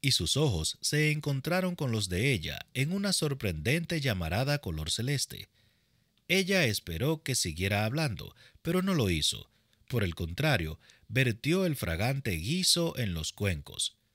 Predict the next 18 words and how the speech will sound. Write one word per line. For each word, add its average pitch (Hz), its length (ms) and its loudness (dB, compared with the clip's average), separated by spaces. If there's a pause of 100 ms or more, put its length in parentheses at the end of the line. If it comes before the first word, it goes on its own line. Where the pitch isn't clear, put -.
(640)
"¿Y 143 140 -2
qué 220 160 -2
lo 202 100 0
asusta?", - 560 -2 (160)
preguntó 104 540 -2
ella 117 260 0
finalmente. 98 760 -4 (420)
Él 180 220 2
masticó 156 760 -2
y 113 120 -4
tragó. 87 500 -4 (640)
"Pues, 107 760 0 (300)
no 156 200 0
me 185 140 0
gustan 123 380 0
mucho 101 280 2
las 90 200 2
arañas". 82 560 0